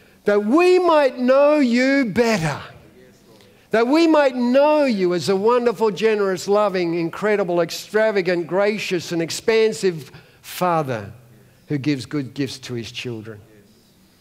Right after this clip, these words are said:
Speaker 1: We just break off sense of unworthiness right now. We break off the sense of doubt and inferiority and weakness and "I'm no good." We break that stuff. That is not what you say. And Lord, as we've been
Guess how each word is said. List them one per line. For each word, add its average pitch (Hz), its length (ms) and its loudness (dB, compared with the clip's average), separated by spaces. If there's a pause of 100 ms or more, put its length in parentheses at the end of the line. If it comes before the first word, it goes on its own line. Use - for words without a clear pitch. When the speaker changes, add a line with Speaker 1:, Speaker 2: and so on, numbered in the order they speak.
(520)
Speaker 1:
We 156 120 -2
just 143 320 -6
break 151 320 -2
off 110 340 -8
sense 135 400 -6
of 127 100 -8
unworthiness 123 760 -8
right 107 220 -12
now. 101 220 -12
We 147 160 -4
break 143 340 -2
off 135 140 -6
the 131 80 -10
sense 135 360 -10
of 120 220 -12
doubt 123 500 -4
and 101 180 -12 (300)
inferiority 135 1200 -2
and 117 220 -8
weakness 139 640 -6
and 98 160 -12 (440)
"I'm 143 200 -2
no 151 180 0
good." 139 420 -4
We 160 120 0
break 294 500 0
that 165 320 -6
stuff. - 640 -8 (420)
That 202 140 0
is 156 200 -2
not 254 320 2
what 254 280 0
you 240 160 0
say. 220 360 0
And 190 140 2
Lord, 240 320 4
as 180 180 0
we've 180 280 -2
been 202 420 -2